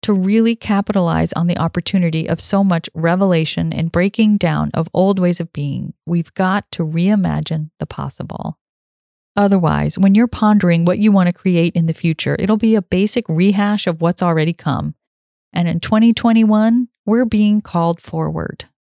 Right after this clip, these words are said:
not backward. I get it that it can be hard to do, to imagine something you've never experienced before. Your tiny assignment will help you put the mantra,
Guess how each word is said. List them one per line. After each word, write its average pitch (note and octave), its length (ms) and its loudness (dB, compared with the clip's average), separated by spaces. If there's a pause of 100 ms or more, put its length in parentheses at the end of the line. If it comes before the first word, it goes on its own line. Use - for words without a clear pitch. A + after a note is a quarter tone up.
(140)
not F#3 400 -2
backward. - 640 -6 (840)
I A3+ 200 0
get E3+ 260 0
it D3 180 -2 (120)
that F3 160 2
it A3+ 120 0
can G#3+ 140 0
be G3 100 2
hard E3+ 380 0
to F3 100 -2
do, D#3 380 -4 (200)
to - 120 -2
imagine F3 520 2
something E3+ 380 -2
you've E3 200 -2
never E3 340 0
experienced D#3 720 -4
before. - 520 -4 (880)
Your F#3 300 2
tiny G#3 420 2
assignment F#3+ 540 2
will F3+ 100 2
help F#3+ 240 2
you A#3+ 100 2
put A3+ 320 -2
the F#3 120 0
mantra, D3+ 500 -4